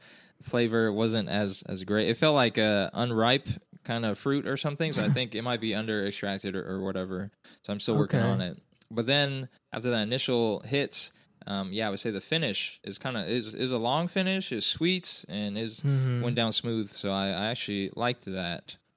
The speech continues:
Speaker 1: So
Speaker 2: Nice.
Speaker 1: yeah, so I'll, I'll, you know, I'll link it in the show notes. Uh,
Speaker 2: Okay.
Speaker 1: Amaya Roasting Company.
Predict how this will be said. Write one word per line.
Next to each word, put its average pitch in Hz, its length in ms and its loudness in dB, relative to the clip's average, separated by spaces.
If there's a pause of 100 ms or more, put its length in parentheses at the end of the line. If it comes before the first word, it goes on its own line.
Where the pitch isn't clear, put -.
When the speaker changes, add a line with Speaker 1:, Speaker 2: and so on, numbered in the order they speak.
(100)
Speaker 1:
So 98 500 -8
Speaker 2:
Nice. 127 520 -2 (380)
Speaker 1:
yeah, 87 380 -8
so 90 220 -10
I'll, 95 240 -6
I'll, 98 100 -6
you 117 80 -6
know, 104 80 -2
I'll 104 200 0
link 143 180 -2
it 127 120 4
in 107 100 -2
the 113 60 -2
show 117 220 0
notes. 113 520 0 (160)
Uh, 95 280 -4
Speaker 2:
Okay. 107 340 4
Speaker 1:
Amaya 104 100 2
Roasting 104 360 0
Company. 98 640 -4